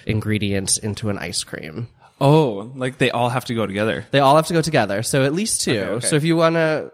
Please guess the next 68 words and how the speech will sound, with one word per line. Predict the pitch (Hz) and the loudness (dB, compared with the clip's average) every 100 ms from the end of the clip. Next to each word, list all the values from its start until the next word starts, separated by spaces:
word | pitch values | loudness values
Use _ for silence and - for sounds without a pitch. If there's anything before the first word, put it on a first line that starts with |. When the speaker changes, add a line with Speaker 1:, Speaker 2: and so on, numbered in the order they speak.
| - | -4
Speaker 1:
maybe | 165 165 | 0 0
the | 165 | 0
first | 170 143 - | 0 -2 0
round, | 110 107 - | -2 -2 -6
pick | 110 | -10
two, | - 101 76 104 113 | -10 -10 -10 -12 -12
and | 113 110 | -10 -8
we'll | |
see | 104 120 | -8 -8
how | 107 104 | -8 -8
we | 98 | -8
do. | 82 73 107 117 _ _ - | -10 -10 -10 -12 _ _ -12
Speaker 2:
Did | 151 | -4
you | 165 | -2
rig | 143 127 | -2 -2
this? | 147 160 139 | -4 -6 -4
I'm | 151 | -6
not | 165 | -4
gonna | - | 0
Speaker 1:
I | 175 | 2
Speaker 2:
pull | |
Speaker 1:
didn't | 262 269 | 2 2
Speaker 2:
from | |
the | 202 | 2
Speaker 1:
rig | 233 | 2
Speaker 2:
top. | 165 117 | 2 2
Speaker 1:
it, | |
and | 147 | 2
I | 156 | 2
shuffled | - 175 196 143 | 2 2 2 -2
them. | 104 101 | -2 -2
So, | 113 156 | 2 2
Speaker 2:
Okay. | 147 | 2
Speaker 1:
you, | |
uh, | 113 139 | 0 0
but | 156 156 | 0 0
you | 185 | 0
can | 226 | 0
pull | 208 196 | 2 2
from | 165 143 127 | 4 2 2
wherever | 123 139 156 | 2 4 2
you'd | 160 | 0
like. | 110 - - - _ _ | -4 -8 -14 -20 _ _
Speaker 2:
I'm | |
watching | 120 139 - 107 | -20 -20 -20 -18
you. | 110 107 113 | -18 -8 -4
Speaker 1:
<laughs> | 98 - 127 - - - - - _ _ - _ | -4 0 -2 -2 -8 -14 -12 -14 _ _ -20 _
Wow. | 127 131 110 90 | -10 -2 -2 -2
You, | 107 160 | -4 -2
Speaker 2:
I | 151 | 2
got | 180 | 2
Speaker 1:
oh, | |
you | 190 | 2
drew | 147 151 | 2 2
Speaker 2:
four. | 151 - 143 107 | 2 2 2 2
Speaker 1:
four. | 120 | 0
Okay. | - 87 101 - - | -2 -4 -4 -10 -10
You're | 120 | -2
going | 131 120 | 2 2
all | 110 101 | 2 2
in. | 98 92 127 110 | 0 -2 -4 -4
<laughs> | - | -2
All | 156 175 - - - 254 - | -2 0 -4 -8 -12 -10 0
right. | 120 120 | 4 4
Speaker 2:
Okay. | |
Speaker 1:
What | 113 123 | 4 6
are | 113 | 4
they? | 98 107 | 2 0